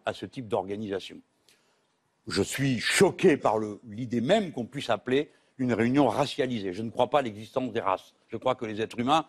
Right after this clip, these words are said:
sont tous semblables et une différence de couleur de peau ou de cheveux ne fonde pas la rupture de la similitude. Mais c'est pas ça que dit Danielle Obono. Elle dit, c'est à moi de faire ça, vous vous rendez compte le boulot auquel vous m'astreignez. Elle, elle dit, des fois, pour que la parole se libère,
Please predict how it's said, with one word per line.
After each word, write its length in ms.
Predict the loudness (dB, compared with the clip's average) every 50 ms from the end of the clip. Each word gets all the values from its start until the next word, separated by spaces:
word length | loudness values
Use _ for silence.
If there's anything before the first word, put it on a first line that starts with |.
| _ _ -6
sont 220 | -2 0 0 0
tous 160 | 0 -2 -6
semblables 520 | -4 -2 -2 0 2 2 4 2 2 0 -2
et 60 | -8
une 140 | -8 -8 -8
différence 420 | -8 -8 -4 -2 0 0 0 -2
de 80 | -4 -6
couleur 340 | -6 -2 -2 0 0 0
de 120 | 0 -2 0
peau 260 | 2 4 4 4 2 0 -8 -4 0
ou 80 | 2 4
de 120 | 4 4
cheveux 440 | 4 4 2 4 6 6 6 4 4 0 -10 -2
ne 160 | 2 4 4 4
fonde 320 | 2 0 -2 -2 0 2
pas 280 | 4 4 4 4 2 -2 _ _
la 100 | 0 2
rupture 360 | 2 2 0 -4 -4 -6 -4 -2
de 80 | 0
la 100 | -2 -2
similitude. 560 | -2 -4 -6 -6 -6 -6 -6 -8 -8 -8 -6 -4
Mais 120 | -2 0
c'est 140 | 2 2 2
pas 160 | 4 2 2
ça 180 | 2 2 0 0
que 120 | 0 -4
dit 160 | -10 -10 -8
Danielle 360 | -8 -6 -6 -6 -4 -6 -6 -6
Obono. 400 | -6 -8 -8 -8 -8 -10 -10 -12 _ _ _ _ _ _ -4
Elle 120 | -2 -2 -2
dit, 140 | -2 -4
c'est 160 | -8 -4 -2 0
à 40 |
moi 160 | 2 2 2 0
de 60 | -2
faire 180 | -4 -8 -6
ça, 140 | -4 -6 -6
vous 60 | -6
vous 60 | -6 -8
rendez 200 | -10 -8 -8 -8
compte 220 | -6 -8 -6 -4
le 80 | -4 -4
boulot 260 | -2 -2 -2 -2 -2
auquel 300 | -2 0 0 0 0 -2 -6 _ _ _ -4
vous 140 | -2 2 2
m'astreignez. 600 | 2 2 0 0 0 0 2 4 2 2 0 -4 -12 _ _ 2
Elle, 180 | 4 4 4
elle 220 | 4 2 0 -2 -4
dit, 160 | -6 -6 -2
des 180 | 2 2 2 2
fois, 380 | 2 4 6 6 6 6 4
pour 100 | -2 -6
que 80 | -2 0
la 140 | 2 2 4
parole 360 | 4 2 2 2 0 -2 -4
se 140 | -6 -6 -6
libère, 420 | -4 -2 0 2 4 4 4 2